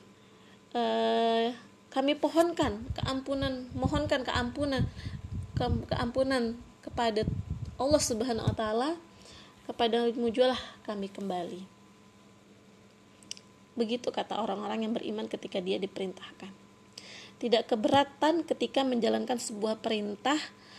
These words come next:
ataupun arahan-arahan dari merobinya, gurunya,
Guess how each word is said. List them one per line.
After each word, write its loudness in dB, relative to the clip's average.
ataupun 0
arahan-arahan 0
dari 0
merobinya, 0
gurunya, 0